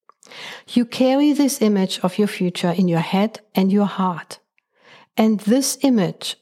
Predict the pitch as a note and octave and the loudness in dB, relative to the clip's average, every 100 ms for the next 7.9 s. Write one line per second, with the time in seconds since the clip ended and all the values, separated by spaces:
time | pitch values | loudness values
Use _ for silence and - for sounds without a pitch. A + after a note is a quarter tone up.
0 | - F#3+ F#3 F#3 - G3 G3 A3+ G#3+ A3+ | -2 -2 0 -4 0 -2 0 0 2 2
1 | A3 F#3 C4+ C#4+ F#3 E3+ E3+ D#3+ E3 F3+ | 0 0 -2 -2 -4 -2 -4 -6 -10 -12
2 | - _ _ _ _ _ _ _ _ _ | -14 _ _ _ _ _ _ _ _ _
3 | _ - - - - - _ B3 B3 C#4+ | _ -20 -20 -20 -20 -20 _ -2 2 2
4 | D#4+ A#3+ G3+ G3+ F#3+ G3 F#3+ F#3+ - A3+ | 2 2 2 2 2 2 2 0 -2 -2
5 | - C#4+ C#4 - D#4 G3 F3+ - F#3+ F#3 | 0 -2 -2 0 2 2 -2 -4 -2 -2
6 | F3+ G3+ - G3 - - F#3 G3 A#3 A3 | 0 -4 -4 -8 -6 -2 0 0 0 2
7 | F#3 F3+ G#3 G3 F3+ - F3 D#3+ | 0 0 0 2 0 -2 -6 -6